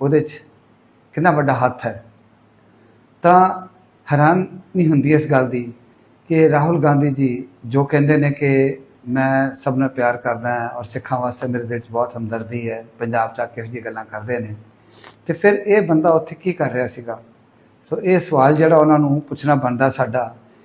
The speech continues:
ਕਿ ਤੁਹਾਡੀ ਕੀ ਮਜਬੂਰੀ ਹੈ, ਕੀ ਮੁਸ਼ਕਿਲ ਹੈ ਤੁਹਾਡੀ ਕਿ ਤੁਸੀਂ ਉਸ ਬੰਦੇ ਨੂੰ ਨਾਲ ਰੱਖਦੇ ਹੋ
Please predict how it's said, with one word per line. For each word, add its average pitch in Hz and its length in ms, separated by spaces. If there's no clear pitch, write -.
ਕਿ 147 80
ਤੁਹਾਡੀ 175 280
ਕੀ 214 240
ਮਜਬੂਰੀ 135 600
ਹੈ, - 160
ਕੀ 214 140
ਮੁਸ਼ਕਿਲ 175 400
ਹੈ 160 100
ਤੁਹਾਡੀ 143 360
ਕਿ 151 100
ਤੁਸੀਂ 151 520
ਉਸ 165 260
ਬੰਦੇ 143 280
ਨੂੰ 147 120
ਨਾਲ 135 220
ਰੱਖਦੇ 135 360
ਹੋ 127 240